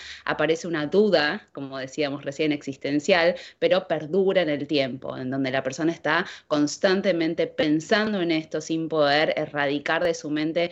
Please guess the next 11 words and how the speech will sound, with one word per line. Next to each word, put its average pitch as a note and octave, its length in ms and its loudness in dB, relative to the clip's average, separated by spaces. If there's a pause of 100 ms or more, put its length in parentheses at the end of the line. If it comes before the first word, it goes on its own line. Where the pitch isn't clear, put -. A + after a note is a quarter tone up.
(160)
ninguno F3+ 420 2
de E3 80 4
estos, E3 440 -4
eh, D3+ 140 -2
dudas, D#3+ 680 6 (320)
eh, C#3+ 180 0
y E3 120 -4
pensamientos D#3 640 2
que - 80 -10
está C3+ 220 -6
teniendo. B2+ 600 -2